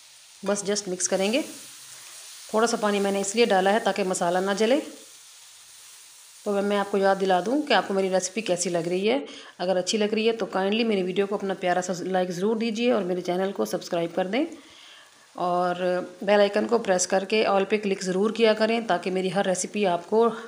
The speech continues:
टाइम पे मिल जाया करे और मैं और आप कनेक्टेड रहें। अगर आपने सब्सक्राइब कर लिया है, तो बहुत अच्छी बात है। अल्लाह ताला आपको दोनों जहान की खुशियाँ अता फरमाए, आमीन।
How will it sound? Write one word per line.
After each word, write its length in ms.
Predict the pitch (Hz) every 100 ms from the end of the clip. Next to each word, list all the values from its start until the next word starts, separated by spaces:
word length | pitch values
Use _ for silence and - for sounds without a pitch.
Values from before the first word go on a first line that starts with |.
| - - -
टाइम 220 | 180 190
पे 140 | 185 208
मिल 180 | 170 165
जाया 240 | 170 180
करे 260 | 180 226 302 - - - - - - 190
और 160 | 185
मैं 140 | 180 180
और 120 | 180
आप 180 | 202 202
कनेक्टेड 420 | 196 185 190 180
रहें। 240 | 208 254 330 - - - _ _ _ - _ _ -
अगर 200 | 190 196
आपने 240 | 196 202
सब्सक्राइब 420 | 214 214 - 196 190
कर 160 | 190
लिया 200 | 185 226
है, 120 | 208 233
तो 200 | 247 262
बहुत 300 | 262 190 190
अच्छी 180 | - 196
बात 240 | 180 185
है। 60 | 214
अल्लाह 160 | 202 185
ताला 200 | 175 175
आपको 280 | 175 - 220 196
दोनों 240 | 180 202 196
जहान 260 | 175 180
की 80 | 180
खुशियाँ 340 | 175 185 190 180
अता 160 | 170 170
फरमाए, 380 | 190 185 202 208
आमीन। 420 | 175 175 214